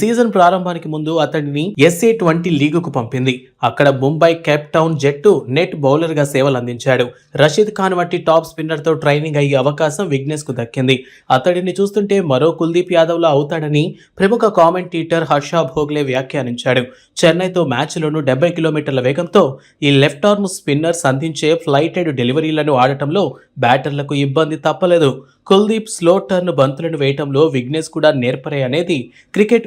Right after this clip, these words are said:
విశ్లేషకుల మాట. మణికట్టుతో అద్భుతాలు, కుల్దీప్ను రీప్లేస్ చేయదగ్గ నైపుణ్యం విఘ్నేష్లో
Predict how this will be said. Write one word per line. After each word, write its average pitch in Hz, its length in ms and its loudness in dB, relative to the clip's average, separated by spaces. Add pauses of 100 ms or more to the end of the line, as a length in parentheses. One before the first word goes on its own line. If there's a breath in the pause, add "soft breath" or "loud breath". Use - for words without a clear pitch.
విశ్లేషకుల 147 540 -2
మాట. 123 320 -4 (420 loud breath)
మణికట్టుతో 180 600 0 (100)
అద్భుతాలు, 156 520 -2 (140)
కుల్దీప్ను 156 480 0 (140)
రీప్లేస్ 156 400 -4
చేయదగ్గ 143 340 0
నైపుణ్యం 139 560 -4
విఘ్నేష్లో 135 540 -4